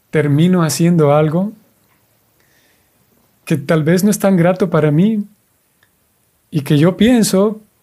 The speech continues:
que le tocaba hacerlo a otra persona. Entonces estoy haciéndolo, pero al mismo tiempo meditando en que qué descuido de la otra persona por no ha-, haber hecho esto que le tocaba hacer,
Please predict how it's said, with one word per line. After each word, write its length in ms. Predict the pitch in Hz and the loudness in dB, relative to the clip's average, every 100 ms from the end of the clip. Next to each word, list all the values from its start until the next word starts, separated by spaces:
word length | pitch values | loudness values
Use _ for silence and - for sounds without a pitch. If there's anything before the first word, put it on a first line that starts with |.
| _ _ _ | _ _ _
que 140 | - 165 | -4 -2
le 100 | 156 | 0
tocaba 380 | 160 165 202 196 | 0 2 2 2
hacerlo 300 | 185 208 190 | 2 2 2
a 40 | |
otra 240 | 190 185 | 2 -2
persona. 600 | 170 151 214 214 156 147 - _ _ _ _ _ _ _ _ | -2 -2 0 0 -2 -4 -12 _ _ _ _ _ _ _ _
Entonces 220 | 156 190 175 | -4 -4 2
estoy 160 | 208 | 2
haciéndolo, 720 | 190 196 214 214 214 214 214 - _ | 2 2 2 2 2 0 -2 -10 _
pero 240 | 170 165 156 | -2 0 2
al 80 | |
mismo 260 | 160 180 185 | 2 0 0
tiempo 360 | 196 190 208 185 | 0 0 0 0
meditando 600 | 170 156 135 180 196 202 | 2 0 0 0 2 2
en 220 | 196 175 | 0 0
que 340 | 170 156 151 - _ _ _ _ _ | 0 -2 -4 -10 _ _ _ _ _
qué 120 | - 196 | 0 2
descuido 640 | 190 - - 208 208 185 | 2 0 0 2 4 2
de 100 | 175 | 2
la 120 | 156 | 2
otra 280 | 165 190 180 | 0 -2 -4
persona 460 | 165 160 180 185 | -4 -4 -2 -2
por 140 | 170 151 | -2 -2
no 180 | 160 170 | 0 0
ha-, 140 | 165 - | -2 -4
haber 340 | 147 151 165 | -2 0 0
hecho 320 | 165 170 170 151 | 0 0 0 0
esto 340 | 165 196 208 _ _ _ | 0 -6 -6 _ _ _
que 80 | 135 | -10
le 60 | 123 | -8
tocaba 340 | 143 165 156 | -4 -2 -2
hacer, 320 | 135 156 185 | -2 -4 -6